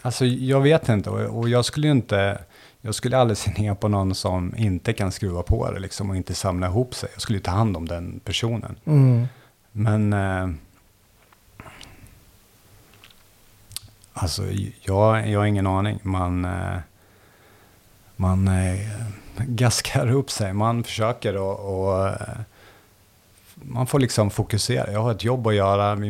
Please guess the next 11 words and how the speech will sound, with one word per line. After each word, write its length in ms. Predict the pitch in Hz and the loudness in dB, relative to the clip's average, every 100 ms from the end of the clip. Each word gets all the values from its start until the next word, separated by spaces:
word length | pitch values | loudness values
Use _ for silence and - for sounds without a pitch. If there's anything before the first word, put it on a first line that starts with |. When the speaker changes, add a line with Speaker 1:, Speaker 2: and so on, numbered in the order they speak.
| 104 98 | -4 -4
Speaker 1:
det 240 | 101 117 | -6 -2
är 20 | |
liksom 260 | 110 - 110 | -2 -2 -4
inte 160 | 101 | -4
slut 580 | 101 - - 143 104 - | -6 -6 -4 -2 -2 0
här, 240 | 127 - 92 | 0 0 -2
utan 300 | 87 98 92 131 | -4 -4 0 2
Speaker 2:
Nej. 180 | 120 | 4
Speaker 1:
vi 60 | 110 | 4
måste 360 | 113 110 - 135 | 2 0 -2 -2
ju 400 | 107 95 98 | -2 -4 -10